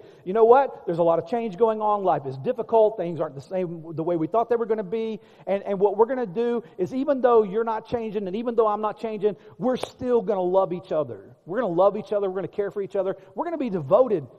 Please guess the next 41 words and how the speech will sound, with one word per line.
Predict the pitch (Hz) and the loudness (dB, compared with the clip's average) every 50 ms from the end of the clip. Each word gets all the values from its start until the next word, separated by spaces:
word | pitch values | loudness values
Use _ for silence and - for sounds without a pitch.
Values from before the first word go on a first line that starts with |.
| _ _ | _ _
to | - 190 170 | -6 -4 -4
each | 151 - - | -4 -4 -4
other." | 160 131 123 113 104 - _ _ _ _ _ - | -6 -6 -6 -8 -12 -16 _ _ _ _ _ -6
And | 180 202 | -4 -4
you | 214 | 0
make | 202 208 214 214 | 0 2 2 2
a | 240 | 0
commitment | - - 226 233 262 269 170 156 139 | -2 -4 -2 0 -2 -2 -2 -4 -8
to | 165 | -8
stick | - - - 196 190 214 | -4 -2 -2 -2 0 2
with | 214 202 | 0 0
it | 170 147 139 | 0 -2 -4
during | 147 165 165 160 | -4 -6 -4 -6
that | 165 139 - | -6 -8 -8
season. | - 214 202 160 147 139 | -8 -8 -8 -6 -6 -4
The | 139 156 | -4 -2
third | 151 240 269 285 - | 0 0 0 0 0
thing | - 185 180 | -4 -4 -4
is | 170 156 | -4 -2
this. | 190 247 - - - - - - - _ - | 0 0 0 0 -4 -10 -20 -20 -20 _ -8
You | 220 | -2
gotta | 247 262 233 | -2 -2 -2
choose | - - - 220 208 208 | -2 -4 -6 -4 -4 -6
forgiveness. | - - 208 190 165 226 226 175 151 127 113 - - - - _ _ _ _ _ _ _ _ _ _ | -6 -6 -6 -4 -2 -4 -4 -4 -6 -12 -14 -18 -20 -20 -20 _ _ _ _ _ _ _ _ _ _
Let | - 240 | -4 -4
me | 285 294 | -4 -4
just | 302 214 | -4 -2
make | 247 254 226 226 | 0 0 0 0
a | |
statement. | - - - - 220 190 165 165 151 175 | -2 -2 0 2 2 2 0 0 -4 -4
I | |
think | 185 190 202 190 | -4 -4 -6 -6
this | 170 - - | -6 -6 -6
is | 185 165 | -6 -6
important. | 180 175 147 - - 202 185 165 160 151 | -8 -8 -8 -2 0 0 2 2 0 -4
I | 165 | -6
want | 185 175 | -6 -6
you | - 175 | -6 -6
to | 160 | -6
hear | 135 170 165 151 | -4 -4 -4 -6
this. | 127 127 113 120 - - - | -6 -10 -12 -12 -16 -20 -20